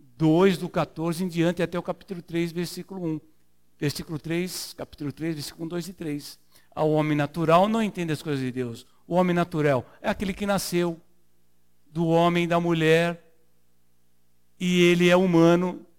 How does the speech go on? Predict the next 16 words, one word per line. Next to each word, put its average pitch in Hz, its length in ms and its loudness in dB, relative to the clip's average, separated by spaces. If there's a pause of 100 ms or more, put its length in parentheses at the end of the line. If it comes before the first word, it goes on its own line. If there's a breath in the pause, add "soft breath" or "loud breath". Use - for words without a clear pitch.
(360)
é 147 160 -2
chamado 151 480 -2 (100)
homem 151 260 -4
natural. 123 640 -10 (300 soft breath)
O 247 120 4
homem 240 200 10
espiritual, 214 680 4
aquele 214 380 2
que 226 200 2
aceitou 214 380 4
a 202 80 6
Cristo, 208 240 -4
foi 233 140 2
salvo. 190 280 2
Amém, 269 220 4
queridos? - 580 -8